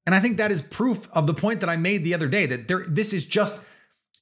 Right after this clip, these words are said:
it's not, it's not quite night and day, but it's like noon versus four. Like, there is a clear difference in the light.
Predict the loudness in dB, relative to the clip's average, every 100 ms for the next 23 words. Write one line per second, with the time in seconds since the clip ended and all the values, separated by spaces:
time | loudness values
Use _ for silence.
0 | -2 2 6 4 2 -2 0 0 0 -2
1 | -2 -2 0 0 0 0 0 0 -2 -8
2 | _ _ _ _ _ _ _ _ _ _
3 | _ _ _ 2 4 4 2 2 -2 -6
4 | -20 _ _ _ _ _ _ _ _ 2
5 | 2 4 2 2 0 -2 -2 -2 2 2
6 | 2 2 0 0 _ _ _ _ _ _
7 | _ -14 0 4 4 2 -6 _ _ -20
8 | -20 _ _ 2 2 2 -4 -4 0 0
9 | 0 0 -4 -6 -2 0 0 -2 0 0
10 | 0 -2 -4 -2 -2 -2 -10 _ 2 4
11 | 4 2 0 -6